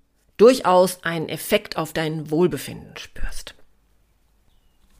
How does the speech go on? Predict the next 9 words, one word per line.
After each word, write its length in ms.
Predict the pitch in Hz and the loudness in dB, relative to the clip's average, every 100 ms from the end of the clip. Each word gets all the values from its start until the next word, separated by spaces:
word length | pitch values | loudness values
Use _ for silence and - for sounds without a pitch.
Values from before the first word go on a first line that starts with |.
| _ _ _ _ - - _ _ _ | _ _ _ _ -20 -20 _ _ _
Also, 300 | - 180 - - | -2 -2 -2 -6
ich 160 | 190 | -2
fasse 280 | 262 285 285 | 0 0 2
meine 400 | 240 190 202 208 | 2 4 4 2
drei 400 | 196 - 170 190 | -2 -2 -2 -2
Tipps, 480 | 196 - 240 233 - | -4 -4 -6 -6 -8
um 140 | 180 | -6
die 140 | 175 175 | -6 -6
es 320 | 170 - | -6 -8